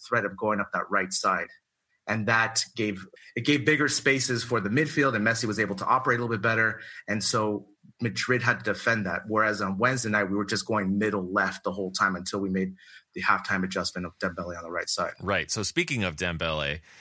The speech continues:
Speaker 2: he was quite a force on the wings in this, uh, in the Saturday match.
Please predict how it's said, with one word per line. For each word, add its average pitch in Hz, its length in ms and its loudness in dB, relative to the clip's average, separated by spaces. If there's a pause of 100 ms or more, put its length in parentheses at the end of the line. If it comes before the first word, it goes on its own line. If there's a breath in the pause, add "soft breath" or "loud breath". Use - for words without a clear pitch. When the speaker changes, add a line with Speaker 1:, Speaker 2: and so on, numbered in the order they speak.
(220 loud breath)
Speaker 2:
he 117 140 -4
was 110 160 -2
quite 131 300 0
a 104 40 -4
force 135 400 -2
on 107 80 0
the 107 80 0
wings 110 320 0
in 82 160 -4
this, 80 260 -2
uh, 73 140 -6
in 92 80 -4
the 85 80 -4
Saturday 90 380 0
match. 67 340 -12